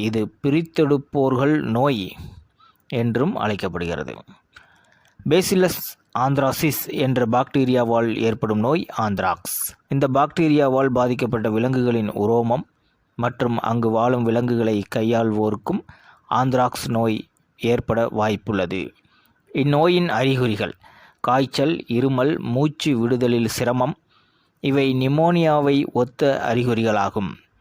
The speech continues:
சில சமயம் இவர்களுக்கு வாந்தி எடுக்கும் சூழ்நிலையும் மற்றும் வயிற்றுப்போக்கும் ஏற்படுகின்றன. சிகிச்சை பெனிசிலின் மற்றும் சிப்ரோஃப்ளாக்சாசின்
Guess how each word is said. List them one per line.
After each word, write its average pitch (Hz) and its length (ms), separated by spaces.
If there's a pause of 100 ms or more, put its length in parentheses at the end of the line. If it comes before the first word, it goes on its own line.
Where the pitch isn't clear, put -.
(640)
சில 151 280
சமயம் 160 400
இவர்களுக்கு 135 580
வாந்தி 139 420
எடுக்கும் 139 520
சூழ்நிலையும் 127 680 (120)
மற்றும் 113 400
வயிற்றுப்போக்கும் 135 840
ஏற்படுகின்றன. 98 600 (520)
சிகிச்சை 127 540 (840)
பெனிசிலின் 139 600
மற்றும் 127 420
சிப்ரோஃப்ளாக்சாசின் 139 1300